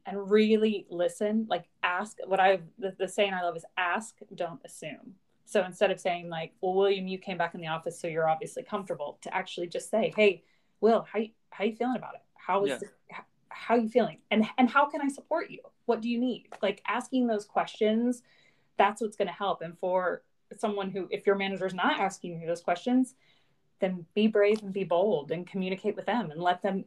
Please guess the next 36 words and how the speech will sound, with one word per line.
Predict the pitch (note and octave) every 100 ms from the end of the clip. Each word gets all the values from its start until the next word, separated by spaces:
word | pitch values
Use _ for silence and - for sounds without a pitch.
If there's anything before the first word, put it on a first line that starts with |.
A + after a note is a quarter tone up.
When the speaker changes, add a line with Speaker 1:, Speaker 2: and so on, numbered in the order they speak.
| A3
Speaker 1:
give | A3+ A#3
them | A#3 G#3+
the | G3+
chance | - F#3+ G3 -
to, | F3 E3
to | - G3+
support | - - F#3 -
you. | D3 - - _ _ _ _ _ _ _ -
Speaker 2:
And | D#3
then | D#3+ D#3 D3
just | D#3 - - _ _ _ -
talk | - E3+ F3+
about | C3 C3
it, | C3 A#2
be | - C#3+
open | C#3+ D#3 - C#3 C3+ - -
when | - D3 D3+ D3
you, | D3+ D#3 - D#3+ -
when | D3+ D3
if | D3 D3+
you | D3+
are | D#3 D#3+
nervous, | D3 C#3 - - - - _ - -
they | D3+ D3+
won't | D3 E3 E3 - _ _ _ _ _ _ _ -
judge | B2+ D3+ -
you | - -
for | - - A1+ A#1+
it, | -
and, | - D2 - D2 - - -
and | D3+ D3
they'll, | D3+ C#3+ - -
they'll | D3+ D3+ C#3+
find | - D3 C#3+
ways | C#3+ C#3+ C3+
of | C#3+